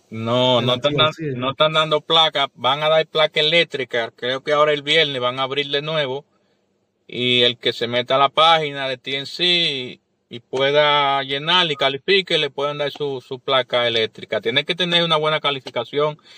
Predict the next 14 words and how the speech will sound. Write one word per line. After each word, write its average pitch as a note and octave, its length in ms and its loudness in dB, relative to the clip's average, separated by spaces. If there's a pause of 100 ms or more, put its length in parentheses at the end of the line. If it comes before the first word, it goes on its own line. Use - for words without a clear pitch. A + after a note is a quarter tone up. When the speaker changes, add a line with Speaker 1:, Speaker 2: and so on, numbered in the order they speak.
(140)
Speaker 1:
en A#2 200 0
Uber B2+ 240 0
también, B2 500 0 (560)
tú - 80 -20
sabes. G#2+ 380 2 (1500)
Sí. C3 480 0
Speaker 2:
Ok, A2+ 60 -6
entiendo. B2 500 -10
Speaker 1:
Y D3+ 240 2
están D#3 360 2
dando F#3+ 280 0
treinta F3 400 -2
mil D#3+ 320 -6
dólares G3 540 0